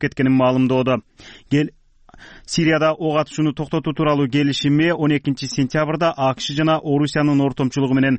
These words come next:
иштеп баштаган. Ок атышпоо режими бир жума бузулбай сакталса, А К Ш жана Орусия Сириядагы Жебхат ан-Нусра фронту жана Ислам мамлекети террордук тобуна каршы координациялык аба окууларын баштамакчы.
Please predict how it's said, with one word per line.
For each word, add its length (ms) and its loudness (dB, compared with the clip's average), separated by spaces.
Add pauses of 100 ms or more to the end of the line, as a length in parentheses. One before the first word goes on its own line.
(440)
иштеп 280 -2
баштаган. 480 0 (680)
Ок 180 2
атышпоо 340 0
режими 340 2
бир 160 -2
жума 240 2
бузулбай 320 -2
сакталса, 560 -2
А 200 -2
К 40 -8
Ш 140 -4
жана 280 2
Орусия 460 0
Сириядагы 580 0
Жебхат 380 -4
ан-Нусра 440 0
фронту 340 -2
жана 240 0
Ислам 240 -2
мамлекети 440 0
террордук 400 -2
тобуна 280 0
каршы 320 -4
координациялык 800 -2
аба 200 2
окууларын 460 0
баштамакчы. 560 -2